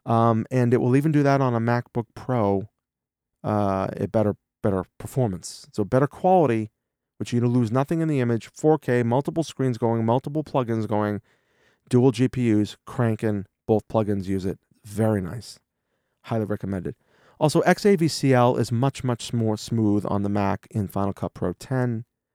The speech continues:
Final Cut Pro X, than it is, uh, in Premiere. I don't know why, but, uh,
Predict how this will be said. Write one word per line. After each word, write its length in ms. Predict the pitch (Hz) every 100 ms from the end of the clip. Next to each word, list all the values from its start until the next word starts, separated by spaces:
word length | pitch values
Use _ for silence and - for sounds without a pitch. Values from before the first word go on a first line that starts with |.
| _
Final 160 | - 95
Cut 160 | - -
Pro 200 | 92 73
X, 440 | 98 - - - _ _ _ _ _ _ _ _ _ _ _ - - _ _ _
than 300 | 131 120 123
it 300 | 98 117 123
is, 680 | 110 104 98 101 98 - - - -
uh, 580 | 101 95 95 95 95 98
in 200 | - 98
Premiere. 500 | 90 - 95 92 80 - _ _ _ _ 85
I 40 |
don't 140 | 92 92
know 80 |
why, 380 | 85 82 - 92 _ _ -
but, 160 | 107 - -
uh, 260 | 120 -